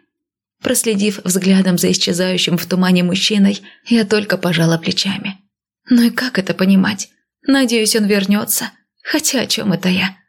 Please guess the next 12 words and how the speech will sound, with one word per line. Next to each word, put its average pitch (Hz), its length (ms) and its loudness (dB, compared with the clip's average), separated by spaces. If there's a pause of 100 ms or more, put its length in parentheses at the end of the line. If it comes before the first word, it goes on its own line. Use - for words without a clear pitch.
(100)
Конечно, 202 520 0
он 180 100 0
меня 180 200 0
не 180 120 0
оставит. 208 560 -4 (600)
Тяжело 220 320 0
вздохнув, 196 640 -2 (200)
я 240 200 2
потянула 196 520 2
на 175 100 2
себя 175 380 -2
узелок. 180 520 -2